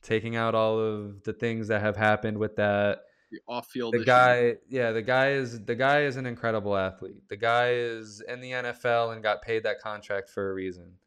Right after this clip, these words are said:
Speaker 1: The guy got paid that contract because the Browns are stupid, but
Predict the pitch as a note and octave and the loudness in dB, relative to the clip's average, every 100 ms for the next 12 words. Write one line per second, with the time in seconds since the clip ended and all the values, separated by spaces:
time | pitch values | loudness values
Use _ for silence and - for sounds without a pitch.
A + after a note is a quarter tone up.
0 | _ _ _ _ _ _ A2+ A#2 C3 E3 | _ _ _ _ _ _ 2 6 8 8
1 | E3 E3+ D#3 D3 C3+ B2+ B2 A#2+ A2+ - | 6 4 2 2 0 -2 0 2 2 0
2 | - - A#2 A#2 G#2 F#2+ F#2+ A#2+ A#2+ A#2+ | -12 -8 -6 -4 -6 -6 -2 0 2 0
3 | A2+ A2 G#2 - A2+ A2+ A2 G#2+ G#2 G2+ | -4 -6 -8 -4 2 4 6 4 2 -2
4 | - - A#3 G3 B2+ A#2+ G#2+ E3+ D#3 B2+ | -6 -4 -2 0 0 0 4 8 10 8
5 | A#2+ | 6